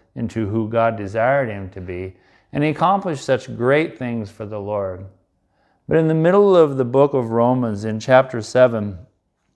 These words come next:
he starts sharing a personal thing with us. And I think it's really helpful for us in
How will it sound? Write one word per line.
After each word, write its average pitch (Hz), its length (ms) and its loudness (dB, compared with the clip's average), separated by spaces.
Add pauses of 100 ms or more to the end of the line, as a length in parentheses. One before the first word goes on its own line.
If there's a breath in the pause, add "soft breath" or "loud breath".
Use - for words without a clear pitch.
(140)
he 113 100 -8
starts 151 380 4
sharing 139 400 -4
a 117 60 -6
personal 131 560 -6
thing 135 320 -4
with 95 200 -8
us. 95 380 -16 (460 soft breath)
And 135 100 0
I 135 80 4
think 147 220 -2
it's 139 180 -4
really 139 220 2
helpful 131 500 2
for 104 300 -4
us 104 240 -8
in 120 180 -10